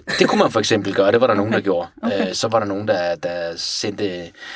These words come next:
Speaker 1: sådan et, et lille prosatekst om, øh, hvorfor de kunne lide at kigge på fugle.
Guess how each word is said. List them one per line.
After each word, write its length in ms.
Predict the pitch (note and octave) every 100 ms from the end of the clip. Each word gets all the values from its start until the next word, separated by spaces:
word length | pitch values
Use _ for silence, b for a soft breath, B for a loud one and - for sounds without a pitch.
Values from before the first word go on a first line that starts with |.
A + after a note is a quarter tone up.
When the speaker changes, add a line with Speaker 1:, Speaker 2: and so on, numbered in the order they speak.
| B B
Speaker 1:
sådan 200 | - G#2
et, 100 | G2 -
et 120 | F2+
lille 140 | G2+
prosatekst 760 | G2+ F#2 F2+ - A2 F#2 - -
om, 220 | E2+ F2
øh, 80 | E2
hvorfor 260 | E2 -
de 100 | F#2
kunne 160 | F2+ F#2+
lide 120 | F2+
at 60 | F#2
kigge 160 | F#2+
på 60 | -
fugle. 420 | E2+ G2 G2 G2